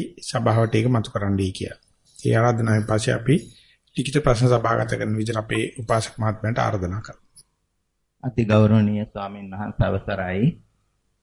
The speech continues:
Speaker 2: අ, ගරු ස්වාමීන් වහන්සේ, ප්‍රථම වතාවට සක්මන් භාවනාවේ යෙදුණෙමි. මෙහිදී පරයන්කයට ප්‍රථම සිත විසිරීම අවර-, අවම කර ගත හැක්කෙමි.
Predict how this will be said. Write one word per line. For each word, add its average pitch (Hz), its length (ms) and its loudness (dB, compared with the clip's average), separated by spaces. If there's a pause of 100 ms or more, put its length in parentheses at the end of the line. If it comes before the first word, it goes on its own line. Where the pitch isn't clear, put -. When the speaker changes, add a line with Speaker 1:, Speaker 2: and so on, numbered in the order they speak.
(420)
Speaker 2:
අ, - 80 -10 (120)
ගරු 113 300 0
ස්වාමීන් 107 500 4
වහන්සේ, 101 440 -4 (400)
ප්‍රථම 113 340 -2
වතාවට 131 540 0
සක්මන් 123 440 -2
භාවනාවේ 110 680 -2
යෙදුණෙමි. 95 500 -6 (380)
මෙහිදී 120 400 2
පරයන්කයට 120 840 0 (340)
ප්‍රථම 120 440 0 (220)
සිත - 240 -4
විසිරීම 120 600 2 (560)
අවර-, 117 360 2 (520)
අවම 120 360 4 (100)
කර 113 300 -2 (580)
ගත 107 260 -2 (100)
හැක්කෙමි. 107 600 2